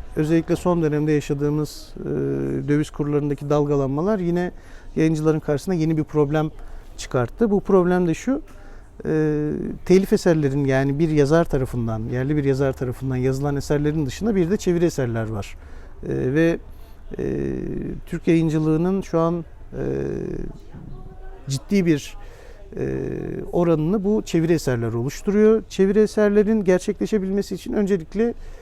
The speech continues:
e, eğer, e, telifli bir eserse bu,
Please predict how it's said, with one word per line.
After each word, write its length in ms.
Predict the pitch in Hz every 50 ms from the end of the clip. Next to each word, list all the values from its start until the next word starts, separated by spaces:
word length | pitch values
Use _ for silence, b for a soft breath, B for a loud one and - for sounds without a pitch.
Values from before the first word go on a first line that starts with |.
| B B B B - -
e, 320 | 139 135 131 131 135 -
eğer, 500 | - 156 165 170 170 165 - - - - b b b b b b - -
e, 60 | - 131 135 131 131 131 131 131 131 131 -
telifli 360 | - 135 139 139 135 - 220
bir 80 | 196 180
eserse 480 | 151 135 - 135 123 117 - - 135 156
bu, 180 | 208 269 277